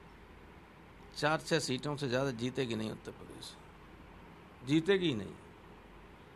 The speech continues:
क्योंकि जब जनता का रुख खिलाफ होता है तो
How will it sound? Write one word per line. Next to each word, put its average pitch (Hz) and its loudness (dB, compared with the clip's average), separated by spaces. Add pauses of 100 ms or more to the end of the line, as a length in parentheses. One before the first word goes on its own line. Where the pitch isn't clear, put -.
(280)
क्योंकि 185 6 (280)
जब 147 6
जनता 147 6
का 180 4
रुख 147 2 (140)
खिलाफ 139 6
होता 113 2
है 165 4
तो - -2